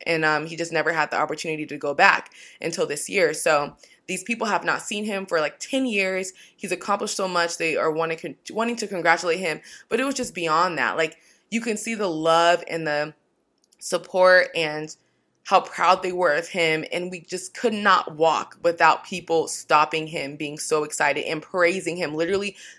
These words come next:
putting their arms up and down, like, praising a king. Like, I, uh, I,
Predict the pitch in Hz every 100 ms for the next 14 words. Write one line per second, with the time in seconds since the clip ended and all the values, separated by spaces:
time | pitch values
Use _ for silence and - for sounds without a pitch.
0 | _ 220 208 190 143 175 175 175 165 156
1 | 156 139 - 185 165 160 165 156 - 156
2 | 147 139 - _ _ _ 175 160 165 -
3 | _ _ - 180 165 156 160